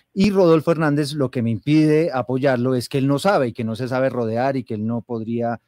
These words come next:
gobernar de una manera adecuada. Sin embargo, yo le recuerdo que los dos candidatos fueron alcaldes.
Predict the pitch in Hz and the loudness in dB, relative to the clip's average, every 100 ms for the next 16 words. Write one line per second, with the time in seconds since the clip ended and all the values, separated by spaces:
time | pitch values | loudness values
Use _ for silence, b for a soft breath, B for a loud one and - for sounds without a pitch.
0 | _ _ 123 113 104 101 107 113 110 98 | _ _ -6 -4 -4 -8 -6 -6 -4 -6
1 | 98 101 104 - 123 - _ _ _ _ | -6 -6 -6 -4 -6 -6 _ _ _ _
2 | - 123 117 117 123 160 170 165 160 147 | -6 -2 0 0 -2 -2 -2 -2 -4 -4
3 | 127 147 - 117 113 123 107 95 104 107 | -4 -6 -6 -6 -4 -4 -4 -4 -6 -4
4 | 135 135 135 110 139 - _ - 123 123 | -2 0 0 0 -6 -10 _ -4 0 0
5 | 139 104 180 147 - - | 0 0 0 -2 -4 -20